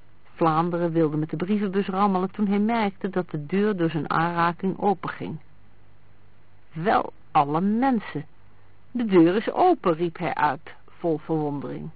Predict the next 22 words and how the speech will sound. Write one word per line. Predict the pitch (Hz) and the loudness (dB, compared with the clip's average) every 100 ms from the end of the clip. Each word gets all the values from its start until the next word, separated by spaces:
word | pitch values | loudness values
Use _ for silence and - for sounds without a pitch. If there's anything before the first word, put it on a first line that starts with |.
| - - - - - - - - - - - - - - - | -16 -18 -16 -16 -16 -18 -18 -18 -18 -18 -18 -16 -16 -16 -10
"Paul, | - 160 - 208 - - - - - - - | -2 0 2 -2 -4 -16 -18 -18 -18 -16 -10
we | 180 | -2
kunnen | 269 208 196 | 2 4 4
zomaar | 196 214 190 185 | 4 4 6 6
niet | 185 | 4
naar | 185 165 | 2 0
binnen | 165 190 240 247 | 0 2 4 4
gaan," | - - - 214 202 - - - - - - - - - - | 0 -6 -2 -2 -4 -10 -18 -18 -18 -18 -18 -18 -18 -18 -12
fluisterde | - 139 160 - 156 151 | -6 -4 -6 -6 -6 -6
Ina. | 170 160 185 208 - - - - - - - - - - - - - | -6 -6 -6 -8 -14 -18 -18 -18 -18 -18 -18 -18 -18 -18 -18 -18 -18
"Hou | - 160 208 | -2 0 4
de | |
lantaarn | 208 202 147 139 | 4 4 2 0
klaar," | 156 143 139 - - - | -4 -6 -6 -10 -14 -14
zei | - 147 | -4 -2
haar | 147 | 0
man, | 147 135 151 - | -2 -4 -8 -4
"en | 196 | 0
niet | 233 202 | 2 2
bang | 175 151 | 0 0
zijn, | 160 147 147 | -4 -4 -4
Ina. | 175 190 | -4 -6